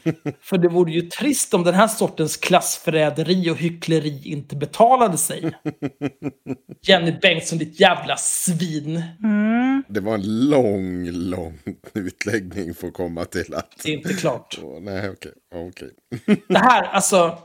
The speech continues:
Speaker 2: jag har ju sagt det här i så många avsnitt av den här jävla podden. Det finns inget jag hatar mer än hycklare. Och Jenny Bengtsson är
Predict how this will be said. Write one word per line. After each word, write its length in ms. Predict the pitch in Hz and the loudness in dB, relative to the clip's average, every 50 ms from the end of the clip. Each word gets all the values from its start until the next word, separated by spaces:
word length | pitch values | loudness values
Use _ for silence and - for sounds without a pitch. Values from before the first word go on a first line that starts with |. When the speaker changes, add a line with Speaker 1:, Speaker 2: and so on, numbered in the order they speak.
| _ _ | _ _
Speaker 2:
jag 160 | - 196 190 208 | -2 2 4 4
har 80 | 247 | 6
ju 60 | 254 | 4
sagt 300 | 233 - 247 233 - - | 4 4 2 2 0 -2
det 60 | - 196 | 0 4
här 240 | 190 185 180 - | 4 4 4 0
i 40 | 202 | -6
så 160 | 185 - 214 | -6 -4 -4
många 360 | 208 202 190 180 165 160 160 165 | -4 -4 -4 -4 -6 -6 -6 -2
avsnitt 460 | 165 156 151 - - 190 175 180 170 | -2 -2 -2 -2 -4 -6 -6 -6 -8
av 80 | 156 | -12
den 80 | 147 147 | -10 -10
här 100 | 143 139 | -10 -10
jävla 160 | 131 131 160 | -10 -10 -12
podden. 200 | - - 151 151 | -12 -14 -14 -14
Det 60 | 143 | -12
finns 260 | - - 175 165 - - | -12 -10 -10 -10 -8 -6
inget 340 | 202 175 165 165 165 165 | -4 -2 -2 -2 -2 -4
jag 60 | 170 156 | -6 -10
hatar 760 | - - - - - 208 156 - - - - - 147 139 | -10 -12 -6 0 2 4 4 2 0 -8 -8 -6 -6 -6
mer 240 | 139 131 131 135 131 | -6 -10 -10 -10 -10
än 80 | 127 123 | -10 -10
hycklare. 520 | 131 135 - _ - - 78 - 156 156 - _ _ _ _ - | -12 -14 -14 _ -12 -10 -10 -10 -12 -16 -20 _ _ _ _ -10
Och 100 | - 156 | -8 -4
Jenny 320 | 151 165 185 175 165 165 156 | 0 2 2 2 2 0 -2
Bengtsson 640 | 143 202 196 180 190 190 - - 156 127 131 139 147 - _ _ _ _ _ _ _ _ | 2 2 2 2 2 -2 -2 -4 -4 -6 -8 -10 -14 -16 _ _ _ _ _ _ _ _
är 220 | - 160 147 - | -2 -2 -2 -2